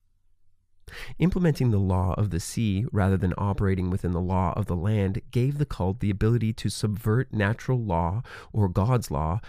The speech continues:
by assigning every person a fictional straw man entity, essentially rendering them dead and lost at sea. One has to ask, why is the law of the sea the law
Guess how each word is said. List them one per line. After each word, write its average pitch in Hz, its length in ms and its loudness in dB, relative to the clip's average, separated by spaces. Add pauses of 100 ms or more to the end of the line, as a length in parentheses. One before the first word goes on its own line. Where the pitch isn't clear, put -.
(160)
by 110 120 4
assigning 139 640 2
every 123 240 2
person 92 560 2
a 107 80 0
fictional 143 760 0
straw 107 420 0
man 101 280 2
entity, - 600 -4 (360)
essentially 135 760 2
rendering 98 560 2
them 95 260 0
dead 92 440 0 (160)
and 110 200 2
lost 76 420 -4
at 101 160 -2
sea. - 460 -4 (1120)
One 170 240 4
has 131 320 4
to - 120 0
ask, - 460 -2 (760)
why 170 460 0
is 107 500 2
the 101 100 0
law 101 400 0
of 107 120 -4
the 117 100 -4
sea 120 500 -2 (760)
the 110 100 4
law 90 360 2